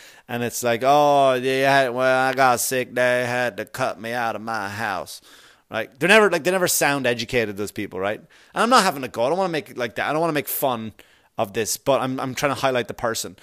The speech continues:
So morbidly obese means anything that's over twenty pounds. When you're overweight by twenty pounds, you're considered morbidly obese. Now, f-, again, fact check me if you want to, right?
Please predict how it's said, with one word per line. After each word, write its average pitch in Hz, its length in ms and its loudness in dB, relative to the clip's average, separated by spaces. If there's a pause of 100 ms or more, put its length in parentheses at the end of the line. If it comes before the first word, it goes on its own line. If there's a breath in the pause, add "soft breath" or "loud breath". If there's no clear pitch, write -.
(260 loud breath)
So 147 480 0 (520 loud breath)
morbidly 202 640 6
obese 156 440 4
means 143 240 -6
anything 151 360 -4
that's 143 160 -4
over 131 380 0
twenty 139 580 -6
pounds. 110 880 -8
When 131 140 -8
you're 165 220 4
overweight 131 760 2 (140)
by 110 120 0
twenty 120 380 -8
pounds, 101 560 -8
you're 107 80 -8
considered 110 480 -4
morbidly 104 420 0
obese. 92 360 -6
Now, 135 100 -2
f-, 127 120 -2
again, 156 220 2
fact 143 320 2
check - 280 -2
me 104 40 -10
if 98 120 -8
you 104 80 -4
want 85 180 -4
to, - 80 -14
right? 92 220 -4